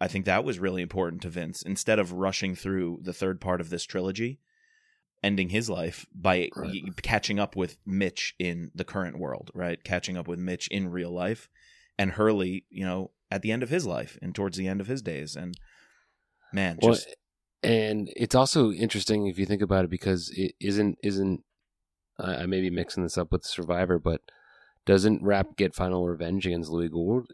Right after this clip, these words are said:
Speaker 2: Uh, or, or is that in, is that not till the Survivor?
Speaker 1: Uh, I, it, I think it blends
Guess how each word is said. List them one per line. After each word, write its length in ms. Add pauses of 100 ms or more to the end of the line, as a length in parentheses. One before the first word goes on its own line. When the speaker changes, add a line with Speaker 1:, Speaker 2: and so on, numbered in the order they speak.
(140)
Speaker 2:
Uh, 160
or, 460
or 240
is 180
that 180
in, 180
is 160
that 160
not 180
till 120
the 100
Survivor? 500 (500)
Speaker 1:
Uh, 300
I, 160 (340)
it, 200
I 80
think 200
it 240
blends 420